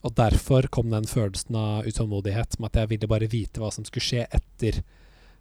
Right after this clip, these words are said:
etter Abby sin historie, og jeg tok meg selv i å bli litt sånn, «Ja, jeg skjønner greia, dere vil at vi skal få empati med Abby, det er veldig fint, men nå vil jeg vite hva som skjer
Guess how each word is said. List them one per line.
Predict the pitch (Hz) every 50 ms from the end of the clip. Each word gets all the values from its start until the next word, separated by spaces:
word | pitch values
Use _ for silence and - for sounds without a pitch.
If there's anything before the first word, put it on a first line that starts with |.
| - - - - _ _ _ _ _ _ - -
etter | 143 - - - - - 120 120 113
Abby | 107 101 107 104
sin | - 123
historie, | 120 123 - - 117 110 117 139 156 147 139
og | 131
jeg | 123 123 -
tok | - - - -
meg | - 123 -
selv | - 120 104 107
i | 110
å | 107
bli | - 117 107 104
litt | 104 113 110 -
sånn, | 120 104 107 - - - - -
«Ja, | 135 120 123 123 131 -
jeg | 143 131 -
skjønner | - 123 104 107 120 123
greia, | 127 120 107 98 101 110 113
dere | 113 117 120 113 117 110
vil | 117 104 107
at | 104 -
vi | -
skal | 117 - - 113
få | - 123
empati | 110 107 - - - - - 113 107
med | 107 110 110
Abby, | 104 104 113 131 143 - - - - - - -
det | - 127
er | 120 120
veldig | 123 110 113 117
fint, | - 156 147 180 185 - - -
men | 143 135 131 123
nå | 117 117
vil | 123
jeg | 120 123 123
vite | 113 101 - 120
hva | 113 107 98
som | - - 143
skjer | - - - - 123 113 113